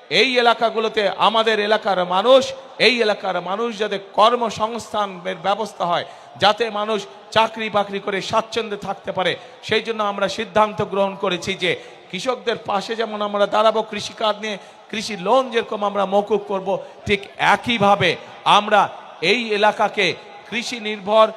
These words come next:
শিল্প আমরা এখানে বিকশিত করব। যে কৃষির সাথে সম্পর্কিত যত শিল্প আছে, সেই সকল শিল্প কলকারখানা আমরা এই সমগ্র এলাকার মধ্যে গড়ে তুলতে চাই, যাতে করে এই এলাকার মানুষের কর্মসংস্থান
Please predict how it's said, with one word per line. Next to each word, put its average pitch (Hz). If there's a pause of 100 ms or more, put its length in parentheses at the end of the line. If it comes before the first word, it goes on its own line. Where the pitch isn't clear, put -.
(260)
শিল্প 262 (480)
আমরা 208 (120)
এখানে 196 (120)
বিকশিত 196 (120)
করব। 175 (520)
যে 160 (140)
কৃষির 254
সাথে 226 (120)
সম্পর্কিত 233 (160)
যত 208 (160)
শিল্প 233 (180)
আছে, 196 (380)
সেই 226
সকল 202 (140)
শিল্প 226 (240)
কলকারখানা 202
আমরা 185 (340)
এই 180 (120)
সমগ্র 208 (180)
এলাকার 185
মধ্যে 170 (100)
গড়ে 175
তুলতে 165 (100)
চাই, 160 (400)
যাতে 214
করে 214 (320)
এই 214 (100)
এলাকার 202 (140)
মানুষের 190 (120)
কর্মসংস্থান 165